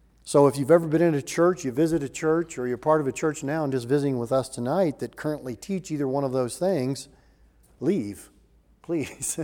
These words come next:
<laughs> They're, they're teaching heresy. That's just not correct. So one of the standards in church practice,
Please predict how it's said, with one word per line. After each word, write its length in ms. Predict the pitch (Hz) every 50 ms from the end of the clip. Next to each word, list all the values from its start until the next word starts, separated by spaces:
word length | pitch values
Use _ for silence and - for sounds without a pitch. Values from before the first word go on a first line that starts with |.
| - - - -
<laughs> 260 | - 156 - - _
They're, 160 | - 131 120 117
they're 200 | - 147 135 127
teaching 440 | - - 160 156 - - 143 139
heresy. 380 | 127 156 160 131 113 - 98 98
That's 220 | 95 113 113 -
just 200 | - 123 110 -
not 200 | 135 117 113 -
correct. 600 | - - 117 110 110 110 92 - - _ _ - _ _ _ _ _ _ _ _ _ _ _ _ _ - - _
So 540 | - - - 151 151 165 196 190 - - - - - _ _ _ _ _ _ _
one 220 | - 143 180 262 311
of 120 | 262 185
the 80 | 160 143
standards 840 | - - - 196 208 208 196 170 156 143 143 139 127 - - - _ _ -
in 160 | 139 131 131
church 320 | - - 180 170 - -
practice, 720 | - - 160 156 143 - - 107 123 135 - - - -